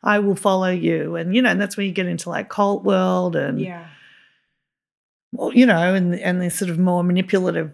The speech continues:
Speaker 1: churches and all this
Speaker 2: Mm,
Speaker 1: kind of
Speaker 2: sure.
Speaker 1: stuff. And it's,
Speaker 2: Yeah.
Speaker 1: you know, so I've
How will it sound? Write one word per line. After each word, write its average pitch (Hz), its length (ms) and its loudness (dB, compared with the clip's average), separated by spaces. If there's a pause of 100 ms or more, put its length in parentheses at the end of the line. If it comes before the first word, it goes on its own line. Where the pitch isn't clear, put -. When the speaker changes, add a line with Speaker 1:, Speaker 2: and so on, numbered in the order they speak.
Speaker 1:
churches 214 840 -2
and 170 200 -4
all 262 320 2
this 226 180 2
Speaker 2:
Mm, - 40 -20
Speaker 1:
kind 165 180 -6
of 143 80 -6
Speaker 2:
sure. - 60 -6
Speaker 1:
stuff. 160 380 -4
And 214 140 2
it's, 202 180 -2
Speaker 2:
Yeah. - 300 -6
Speaker 1:
you 269 60 4
know, 247 160 2
so 247 220 2
I've 233 400 -2